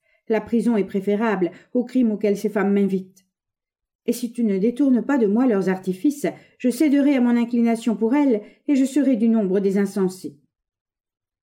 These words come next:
Dieu l'exauça et détourna de lui leurs machinations, car il entend, et c'est tout. Cependant, il leur plut, même après les épreuves de son innocence,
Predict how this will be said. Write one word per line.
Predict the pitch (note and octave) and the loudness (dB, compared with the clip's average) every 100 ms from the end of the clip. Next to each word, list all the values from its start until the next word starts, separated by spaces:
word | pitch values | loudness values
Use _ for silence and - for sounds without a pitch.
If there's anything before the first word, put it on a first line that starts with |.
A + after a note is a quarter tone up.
| _ _ - | _ _ -20
Dieu | C#3 D#3+ | -4 -2
l'exauça | F3+ G#3+ G3 G3 - D3+ D3 _ _ _ _ | 0 0 0 -2 -4 -8 -10 _ _ _ _
et | B3 | -2
détourna | A#3+ C4+ C4+ C4 A#3 | 0 0 2 2 2
de | G#3+ | 2
lui | F#3+ F#3+ | 2 2
leurs | F#3 F3+ | 2 0
machinations, | F3+ F#3 - F3 E3 - B2 A#2 _ _ _ _ _ _ | 0 0 -2 -2 -2 -8 -14 -14 _ _ _ _ _ _
car | C#3+ D3 | -6 -2
il | D3+ | -2
entend, | C#3+ C#3+ C3 B2 _ _ _ | -4 -6 -10 -12 _ _ _
et | C#3 | -10
c'est | C#3 D#3+ - | -8 -8 -10
tout. | - _ _ _ _ _ _ _ _ _ _ _ _ _ _ _ _ _ _ _ - | -20 _ _ _ _ _ _ _ _ _ _ _ _ _ _ _ _ _ _ _ -8
Cependant, | - F4+ D4+ A#3 C#4 D4 | -4 -2 -2 0 0 0
il | G#3 F3+ | 0 0
leur | F3 - | -2 -2
plut, | D4+ E4 | 0 2
même | G3 C4+ B3 | 2 2 0
après | D3 E3 | -2 -4
les | D3 D3 | -2 -2
épreuves | E3+ A3 A#3 F3+ | -4 -4 -2 -2
de | |
son | C#3+ D3 C#3+ | -6 -4 -2
innocence, | C3+ C#3 C#3 B3 C4 - | -2 -4 -4 -2 -2 -4